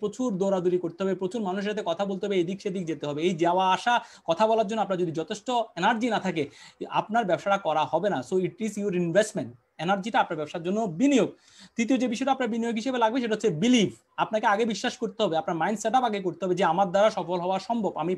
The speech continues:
পারবো। সবাই বলবে পারবেন না, কিন্তু আপনাকে বলতে হবে আমি পারবো। সবাই ভাববে যে আপনার দ্বারা হবে না, কিন্তু আপনাকে ভাবতে হবে আমার দ্বারা হবে। সবাই বিশ্বাস করবে যে আপনি সফল হবেন না, কিন্তু আপনি বিশ্বাস করবেন যে আপনি সফল হবেন। So believe is your investment। আপনি যদি হান্ড্রেড পার্সেন্ট বিলিভ করতে না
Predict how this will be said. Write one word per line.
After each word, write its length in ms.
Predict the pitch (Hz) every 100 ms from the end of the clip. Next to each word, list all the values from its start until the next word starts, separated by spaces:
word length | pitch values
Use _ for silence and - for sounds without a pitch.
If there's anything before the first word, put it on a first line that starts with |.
| 165
পারবো। 300 | 151 147 202 190 - _ _ _ _ _ -
সবাই 200 | 240 302 269
বলবে 180 | 262 240
পারবেন 260 | 202 165 196 247
না, 60 | 294
কিন্তু 140 | 208 185
আপনাকে 240 | - 185 208
বলতে 120 | 180 170
হবে 100 | 175
আমি 80 | 156 131
পারবো। 200 | 113 113 - _ - -
সবাই 180 | 247 269
ভাববে 260 | 208 208 254
যে 40 | 247 208
আপনার 180 | 214 190
দ্বারা 140 | 196 160
হবে 160 | 185 254
না, 60 | 269
কিন্তু 140 | 233 196 185
আপনাকে 260 | 233 233 247
ভাবতে 180 | 214 -
হবে 100 | 202 185
আমার 140 | 165 160
দ্বারা 140 | 151 -
হবে। 160 | 175 147 - _ _
সবাই 160 | - 277 262
বিশ্বাস 260 | 226 285 285
করবে 160 | 277 262 262
যে 40 | 226
আপনি 220 | 202 247 254 254 - _ - _ _ _ -
সফল 200 | 190 208
হবেন 180 | 170 196 254
না, 60 | 240 165
কিন্তু 160 | 208 175
আপনি 100 | 202 180
বিশ্বাস 200 | - 190
করবেন 160 | 190 185
যে 60 | 180
আপনি 100 | - 139
সফল 160 | 131 123
হবেন। 140 | 117 110 -
So 40 | 180
believe 240 | 208 277 285
is 40 | 254 254
your 80 | 214
investment। 400 | 170 196 196 160 - _ _ _ 160
আপনি 140 | 185 240
যদি 100 | 240 226
হান্ড্রেড 200 | 175 220 226
পার্সেন্ট 240 | - 254 180
বিলিভ 180 | 214 214
করতে 180 | 202 233
না 60 | 190